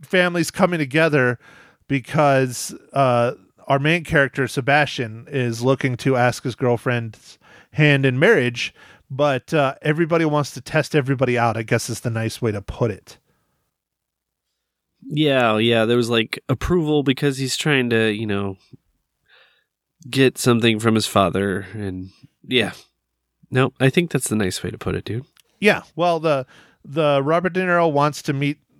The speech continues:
Speaker 1: the family before he hands over the ring. Um, the, uh, um, the other family, uh, I don't, I don't, they don't really have, like, a last name, but, um, oh, uh,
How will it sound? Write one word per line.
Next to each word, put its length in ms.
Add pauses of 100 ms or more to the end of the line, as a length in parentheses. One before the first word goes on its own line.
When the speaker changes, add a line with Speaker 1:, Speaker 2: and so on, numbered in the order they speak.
(140)
Speaker 1:
the 80
family 580
before 420
he 80
hands 280
over 160
the 100
ring. 420 (460)
Um, 540 (1080)
the, 340
uh, 480
um, 500 (240)
the 240
other 300
family, 680 (560)
uh, 200
I 100
don't, 300
I 100
don't, 180
they 100
don't 200
really 180
have, 160
like, 140
a 60
last 360
name, 360 (840)
but, 280 (240)
um, 440 (2250)
oh, 280
uh, 400